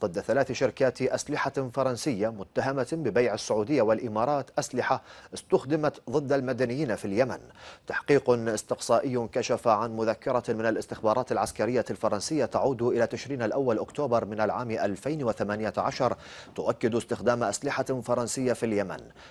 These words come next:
إحدى المنظمات التي قدمت الشكوى عبرت عن أسفها لأن المجموعات الثلاث تصدر أسلحة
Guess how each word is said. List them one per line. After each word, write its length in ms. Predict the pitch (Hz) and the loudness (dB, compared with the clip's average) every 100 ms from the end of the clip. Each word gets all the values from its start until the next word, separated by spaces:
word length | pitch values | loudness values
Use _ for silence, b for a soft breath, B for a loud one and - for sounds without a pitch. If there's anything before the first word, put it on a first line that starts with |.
| - 113 | -4 -2
إحدى 240 | - 107 | 0 0
المنظمات 720 | 104 110 110 95 107 117 110 | 0 0 -2 0 0 0 -2
التي 440 | 107 104 110 107 101 | -2 -2 0 0 0
قدمت 540 | 113 101 107 107 - | 0 0 0 0 -2
الشكوى 460 | 95 - 120 120 107 | -2 -4 0 4 4
عبرت 500 | 98 101 107 107 92 | 2 0 0 0 -2
عن 180 | 107 | -4
أسفها 600 | 98 101 127 135 123 151 | -4 -4 -2 -2 -2 -2
لأن 320 | 135 101 117 110 | -2 -2 -2 -2
المجموعات 680 | 101 104 95 104 98 120 | -2 -4 -6 -6 -6 -6
الثلاث 400 | 95 95 98 139 - B B B - | -6 -2 2 0 -2 B B B -4
تصدر 500 | 139 110 127 127 - | -2 0 2 2 2
أسلحة 600 | - 131 123 120 120 | -2 -4 -2 -2 -2